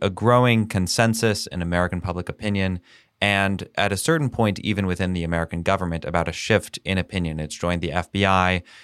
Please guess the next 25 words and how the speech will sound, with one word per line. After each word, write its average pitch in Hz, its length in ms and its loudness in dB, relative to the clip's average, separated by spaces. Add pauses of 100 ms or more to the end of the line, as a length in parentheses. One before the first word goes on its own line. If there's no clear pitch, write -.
(140)
in 85 100 -2
saying 90 280 2
that 80 100 -8
the 82 80 -4
virus 82 420 0
likely 85 400 -2
spread 82 520 0
via 82 580 0
a 85 100 0
lab 82 360 -2
leak. 82 300 -6 (380)
Four 123 240 6
other 101 240 4
agencies 87 720 0
are 85 120 0
still 107 280 2
on 92 140 4
the 85 60 0
side 85 300 0
of 82 40 -16
natural 85 400 -2
transmission. 110 720 0 (360)
Two 131 320 2
are 92 200 4
undecided. 90 840 2